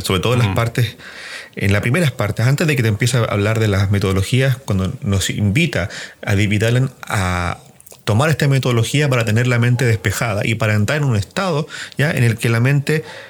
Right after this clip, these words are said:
Speaker 1: solo está enfocada en algo o solo tiene atención en algo. Y ahí está hablando un poco de mindfulness, ¿cierto? Se mete con cosas un poco orientales, pero que finalmente no desarrolla.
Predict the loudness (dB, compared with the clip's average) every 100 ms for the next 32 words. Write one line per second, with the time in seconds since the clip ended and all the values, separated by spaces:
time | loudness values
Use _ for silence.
0 | -20 -12 -4 0 2 2 2 2 2 0
1 | 2 2 2 2 0 -2 -4 -4 -2 0
2 | 2 2 2 2 2 2 0 0 -2 -4
3 | -8 -8 -2 0 0 0 0 0 0 0
4 | 2 2 0 -2 0 0 2 4 2 2
5 | 0 0 0 0 0 0 -2 -2 -2 0
6 | 2 2 0 0 0 0 0 0 0 0
7 | 0 0 0 0 0 0 0 0 0 0
8 | 0 0 -2